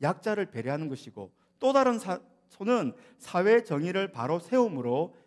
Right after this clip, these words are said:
이웃사랑을 실천하는 것입니다. 그리고 이 둘이 함께할 때 하나님이 생각하시는 이웃사랑이 되는 것이죠. 그리고 이것을 실천할 때 우리가 세상과 구별된 거룩한 백성,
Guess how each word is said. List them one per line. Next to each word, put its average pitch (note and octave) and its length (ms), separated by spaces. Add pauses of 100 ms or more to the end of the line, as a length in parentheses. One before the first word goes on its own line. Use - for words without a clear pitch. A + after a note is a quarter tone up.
(180)
이웃사랑을 C#3 760
실천하는 F3 600
것입니다. F#2 400 (760)
그리고 D#3 200
이 B3+ 120
둘이 E3 360
함께할 A3+ 580
때 C#3 380 (300)
하나님이 G3+ 460
생각하시는 C#3 760
이웃사랑이 E3+ 880 (380)
되는 C3+ 280
것이죠. - 260 (120)
그리고 F#3 160
이것을 C4 220
실천할 C4+ 360
때 - 80
우리가 C#3 520 (420)
세상과 G#3+ 380
구별된 G3+ 500
거룩한 E3 480
백성, D#3 600